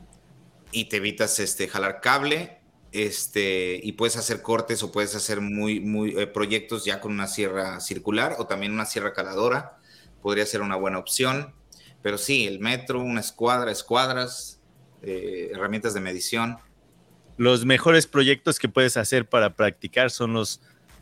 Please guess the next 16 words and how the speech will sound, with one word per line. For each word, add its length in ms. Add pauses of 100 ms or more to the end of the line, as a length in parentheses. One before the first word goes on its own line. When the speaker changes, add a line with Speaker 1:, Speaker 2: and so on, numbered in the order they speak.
(340)
Speaker 2:
muebles 680
que 140
necesitas 680
para 240
tu 140
taller 420
o 80
el 80
espacio 380
en 100
el 80
que 100
vas 220
a 20
estar 240
trabajando, 720